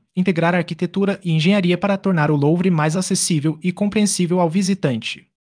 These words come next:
A pirâmide faz parte das estruturas de engenharia únicas com o Museu do Louvre e do plano maior de reforma do Grand Louvre, que exigiu investimentos significativos.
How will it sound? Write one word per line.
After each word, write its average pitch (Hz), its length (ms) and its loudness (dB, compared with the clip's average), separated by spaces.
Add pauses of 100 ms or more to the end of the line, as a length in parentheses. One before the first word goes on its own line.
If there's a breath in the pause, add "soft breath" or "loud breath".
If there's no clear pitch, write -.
(140)
A 123 60 -10
pirâmide 165 380 2
faz 175 260 0
parte 175 320 0
das 165 180 2
estruturas 170 540 0
de 175 120 0
engenharia 160 440 2
únicas 131 440 -2
com 214 180 -2
o 214 60 2
Museu 175 340 2
do 165 80 0
Louvre 185 480 2
e 190 80 -2
do 190 100 0
plano 160 300 2
maior 156 320 2
de 151 80 0
reforma 165 400 0
do 160 100 0
Grand 151 240 4
Louvre, 170 400 2
que - 160 -4
exigiu 180 380 2
investimentos 180 760 2
significativos. 202 1200 -2